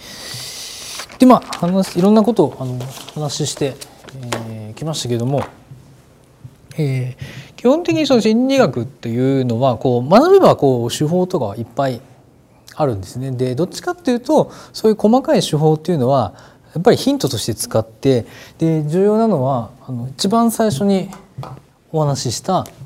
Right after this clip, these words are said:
この、人ですね。自分と、それから人。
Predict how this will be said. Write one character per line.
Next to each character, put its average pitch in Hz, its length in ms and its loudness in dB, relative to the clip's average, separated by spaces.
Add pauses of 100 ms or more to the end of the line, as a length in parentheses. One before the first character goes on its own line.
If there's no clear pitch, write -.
(1040)
こ 131 100 -8
の、 104 200 -4 (1200)
人 - 720 2
で 180 80 -2
す - 120 -10
ね。 123 140 -4
自 156 240 -2
分 208 340 4
と、 214 420 -2 (300)
そ - 160 -10
れ 127 140 0
か 117 140 -6
ら 110 200 -8
人。 - 340 -6